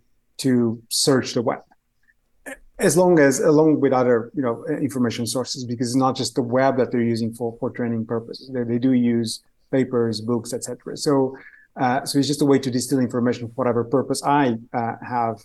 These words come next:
uh, in mind. Um, so that's, that's one way. Um, I think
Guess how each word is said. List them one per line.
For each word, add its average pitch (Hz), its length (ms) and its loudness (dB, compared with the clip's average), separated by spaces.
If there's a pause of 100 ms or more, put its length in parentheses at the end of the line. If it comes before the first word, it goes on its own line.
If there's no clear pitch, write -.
uh, 117 240 -8
in 123 140 -2
mind. 120 400 -2 (800)
Um, 131 640 0 (360)
so 156 100 2
that's, 147 220 2
that's 147 280 2
one 139 360 2
way. 113 360 -2 (460)
Um, 139 460 2 (120)
I 143 120 -2
think 226 420 0